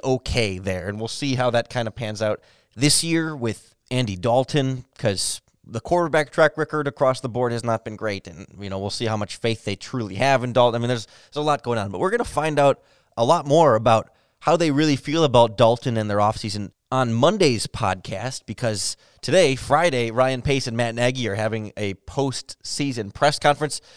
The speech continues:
So we're gonna hear all of their thoughts and some of their justifications for some of the moves and see how they try and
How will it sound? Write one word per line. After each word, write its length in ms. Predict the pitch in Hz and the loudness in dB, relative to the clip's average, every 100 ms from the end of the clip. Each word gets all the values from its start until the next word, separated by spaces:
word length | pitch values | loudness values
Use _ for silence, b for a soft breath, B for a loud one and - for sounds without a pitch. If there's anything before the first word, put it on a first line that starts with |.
| B | B
So 120 | B 175 | B -2
we're 100 | 202 | -2
gonna 160 | 185 | -2
hear 320 | 160 160 156 - _ | -4 -2 -2 -4 _
all 360 | 143 156 151 151 | 2 4 4 0
of 120 | 117 | -2
their 180 | 131 123 | -2 -2
thoughts 460 | - 117 117 - | 0 2 0 -4
and 200 | 117 101 b b b | -6 -8 b b b
some 160 | 156 | -2
of 60 | 143 | 0
their 100 | 127 | 0
justifications 1000 | 110 127 - 104 104 - - - 160 - | 2 0 0 -6 -6 -4 -2 -2 -4 -2
for 120 | 143 | -2
some 220 | - 143 | 2 2
of 40 | 131 | 4
the 80 | |
moves 360 | 123 131 127 110 | 2 2 0 -2
and 160 | 101 95 | -4 -4
see 420 | - 139 131 107 b b b b | -2 -2 -2 -4 b b b b
how 280 | - 143 147 | -2 2 4
they 340 | 135 127 123 | 4 2 0
try 300 | - - 120 | -2 2 4
and 320 | 123 113 110 | 4 0 -2